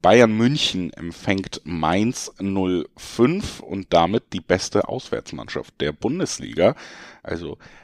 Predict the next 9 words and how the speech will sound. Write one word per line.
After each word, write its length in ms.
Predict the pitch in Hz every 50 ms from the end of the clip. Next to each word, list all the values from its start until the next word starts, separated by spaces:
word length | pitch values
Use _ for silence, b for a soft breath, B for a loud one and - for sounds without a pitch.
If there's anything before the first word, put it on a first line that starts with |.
| b b -
auch 280 | - 92 92 - - - _ -
sicherlich 640 | 87 87 98 92 107 92 90 90 - - - - -
kein 300 | - - 82 82 85 95
richtig 360 | 107 113 123 - - 131 127
leichter 380 | 127 110 117 143 - - - 101
Gegner 360 | - - 95 92 - - 95
für 160 | - - 95
die 100 | 87 92
Bayern. 400 | - - 85 85 90 95 104 127